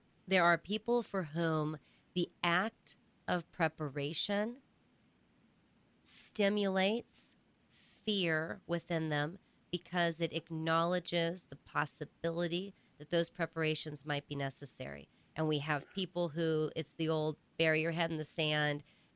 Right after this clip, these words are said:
go about life as normal, and just sort of hope that it's all, you know, so you know exactly what I'm saying here. What do you think we can do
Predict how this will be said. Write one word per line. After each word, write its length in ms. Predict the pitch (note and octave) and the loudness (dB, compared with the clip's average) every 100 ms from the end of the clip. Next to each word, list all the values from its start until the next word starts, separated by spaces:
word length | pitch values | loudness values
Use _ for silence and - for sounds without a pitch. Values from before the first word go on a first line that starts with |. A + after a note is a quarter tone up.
| - | 0
go 180 | E3+ F#3 | 2 4
about 300 | F3+ E3+ E3 | 4 2 4
life 220 | D#3+ E3 | 2 0
as 160 | D#3 D#3+ | -4 -4
normal, 440 | D#3 D3+ D3+ D3 | -2 0 2 0
and 180 | D3+ D3 | 0 -2
just 240 | E3+ E3+ | -2 -2
sort 160 | G3+ G3+ | -2 0
of 80 | G3 | 0
hope 460 | F#3+ F3 E3 D#3+ - - _ | 2 4 4 2 -6 -20 _
that 100 | F3 | 0
it's 340 | F3+ E3+ - - _ _ - | 0 0 -8 -18 _ _ -2
all, 240 | D#3+ D3 | 0 2
you 160 | C#3 E3+ | 2 2
know, 100 | D3+ | 2
so 160 | - F3 | 0 0
you 140 | G#3+ | 4
know 100 | A3 | 4
exactly 360 | E3+ E3+ E3 E3+ | 4 2 2 0
what 80 | |
I'm 100 | D#3+ | 0
saying 260 | D#3+ E3+ D#3+ | 0 0 0
here. 200 | D3+ D3 - - _ _ _ F#3+ | 0 -2 -6 -20 _ _ _ -4
What 220 | F#3+ C4 | 2 4
do 40 | |
you 140 | D4 C#4+ | 4 2
think 240 | B3+ B3+ | -2 -4
we 180 | G3 A3 | -2 -4
can 280 | G3 F3+ D#3 _ _ _ | -2 -6 -6 _ _ _
do 640 | F3+ E3+ D#3+ D3+ C#3+ D3+ | 0 2 4 2 0 -4